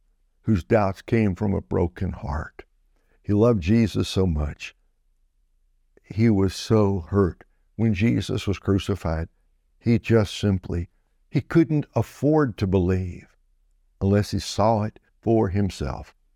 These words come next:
Jesus met him at the point of his need and revealed himself to him. And then he said, "You are blessed because you have seen and believe. Blessed are all those who have not seen and yet believe." In other words,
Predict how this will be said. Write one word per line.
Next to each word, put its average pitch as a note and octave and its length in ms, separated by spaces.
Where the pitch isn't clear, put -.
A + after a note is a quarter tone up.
Jesus G2 580
met A2 280
him C3 160
at G#2 140
the G2 80
point B2 300
of A#2 100
his B2+ 180
need F3 220
and G2 160
revealed A2+ 400
himself - 460
to A2+ 160
him. A2 120
And F#2 160
then A2 140
he A2 100
said, G2+ 460
"You G#2+ 120
are G2+ 80
blessed G#2+ 460
because F#2+ 360
you G#2+ 140
have E2+ 120
seen A#2+ 320
and F2 140
believe. F#2 480
Blessed G2 300
are A2 220
all A2+ 240
those F#2+ 380
who G#2+ 100
have F2 120
not F#2 260
seen G#2+ 320
and G2 180
yet G2+ 260
believe." F#2 360
In G2 140
other A2+ 200
words, A#2+ 340